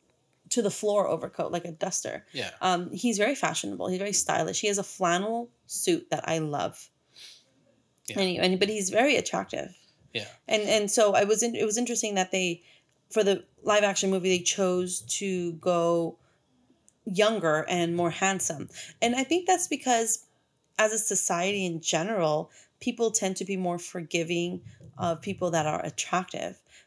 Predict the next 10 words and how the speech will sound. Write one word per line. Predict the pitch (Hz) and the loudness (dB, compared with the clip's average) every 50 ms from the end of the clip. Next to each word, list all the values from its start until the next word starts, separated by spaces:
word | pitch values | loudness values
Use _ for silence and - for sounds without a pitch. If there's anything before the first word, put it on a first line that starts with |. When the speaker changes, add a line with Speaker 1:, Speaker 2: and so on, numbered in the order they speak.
| _ - | _ -2
Speaker 1:
Um, | - 190 180 175 170 165 165 165 160 - - - _ _ _ - - - - - - - - - - _ _ - - - - _ _ - - _ | 0 2 2 2 2 0 -2 -4 -6 -8 -12 -16 _ _ _ -20 -20 -20 -20 -20 -20 -20 -20 -20 -20 _ _ -20 -20 -20 -20 _ _ -20 -20 _
for | - - - 220 | -12 -2 2 4
example, | 208 202 180 - 202 185 180 175 180 185 175 175 170 170 170 - | 4 4 4 4 4 4 4 4 4 4 4 4 4 2 0 -4
people | - - - 208 - 190 185 180 175 - | -8 -8 -6 -2 0 2 2 2 2 2
are | 175 175 170 | 2 2 2
in | 170 165 170 | 2 2 2
love | 170 165 165 160 156 | 4 4 4 2 2
with | 160 156 151 151 - - - _ _ _ _ _ _ _ _ _ _ _ _ _ _ _ _ _ _ _ _ _ | 0 -2 -2 -2 -4 -10 -18 _ _ _ _ _ _ _ _ _ _ _ _ _ _ _ _ _ _ _ _ _
Ted | - - 208 196 156 - | 2 4 4 4 4 4
Bundy, | 170 170 196 214 190 151 135 139 170 185 185 | 4 4 4 4 2 0 0 -2 -4 -8 -10